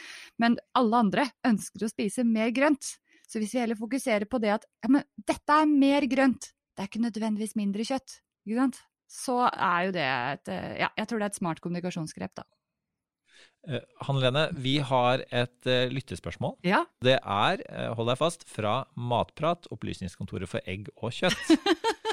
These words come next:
Speaker 1: Det er hyggelig.
Speaker 2: Det er fra Marte Helene Bogerud, som er kommunikasjonssjef der,
Speaker 1: Mm.
Speaker 2: som, eh, som, som rett og slett, eh, altså spør,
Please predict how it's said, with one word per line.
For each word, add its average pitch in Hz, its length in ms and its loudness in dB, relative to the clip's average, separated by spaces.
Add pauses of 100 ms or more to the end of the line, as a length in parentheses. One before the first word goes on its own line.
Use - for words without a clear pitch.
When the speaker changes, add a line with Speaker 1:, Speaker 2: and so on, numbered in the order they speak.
(920)
Speaker 1:
Det 240 200 -2
er 302 160 2
hyggelig. 185 320 -2 (200)
Speaker 2:
Det 123 200 -2
er 107 240 0
fra 107 220 -2
Marte 110 320 -2
Helene 101 260 -2
Bogerud, 107 300 -4
som 120 160 -6
er 110 80 -2
kommunikasjonssjef 113 600 -6
der, 180 240 2
Speaker 1:
Mm. 226 120 -4
Speaker 2:
som, 139 340 -2
eh, 135 220 2 (460)
som, 135 320 -6
som 135 160 -6
rett 120 160 -2
og 127 80 -2
slett, - 120 -10
eh, 127 320 0
altså 117 220 -2
spør, 117 480 0